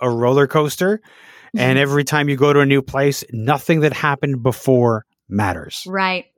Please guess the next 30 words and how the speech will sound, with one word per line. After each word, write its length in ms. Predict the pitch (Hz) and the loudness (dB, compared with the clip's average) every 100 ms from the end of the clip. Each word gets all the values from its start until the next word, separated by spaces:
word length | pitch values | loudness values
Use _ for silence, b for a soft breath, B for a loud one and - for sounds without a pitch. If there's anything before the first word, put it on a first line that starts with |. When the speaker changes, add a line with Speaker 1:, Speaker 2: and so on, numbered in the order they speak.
| b b | b b
Speaker 1:
Because 300 | 135 127 131 | -2 0 0
Speaker 2:
Yeah. 60 | 113 | 0
Speaker 1:
you're 80 | 117 - | -2 0
in 180 | 139 170 | 0 2
a 60 | |
new 240 | 156 156 165 | 4 4 2
place 420 | - 127 110 - | -2 -4 -4 -6
and 100 | 110 | -8
it's 140 | - | -4
like 220 | 120 110 | -4 -2
you're 160 | 120 113 | -2 -4
hitting 260 | - 151 170 | 0 2 2
the 80 | |
reset 580 | 147 135 196 196 147 127 | 2 2 2 2 0 0
button 360 | 120 117 113 117 - | -2 -2 -2 -6 -2
every 260 | 127 131 | 0 0
time 240 | - 123 120 | 0 0 0
you 120 | 117 | -2
show 260 | - 107 | -4 -6
up. 160 | 90 78 220 | -6 -8 -4
Speaker 2:
Mm-hmm. 440 | 220 220 226 202 160 | 0 0 0 -2 -4
Speaker 1:
And 120 | 131 | -2
you 60 | 139 | 0
have 240 | 131 131 | 0 -4
to 100 | - | -6
figure 460 | 123 143 127 135 135 | -2 -2 2 2 4
out, 300 | 131 127 127 b b b _ | 2 0 -4 b b b _
what 460 | 135 127 139 139 - - - | -8 -2 0 0 -4 -16 -2
is 180 | 156 117 | -2 2
this, 200 | 170 - | 0 0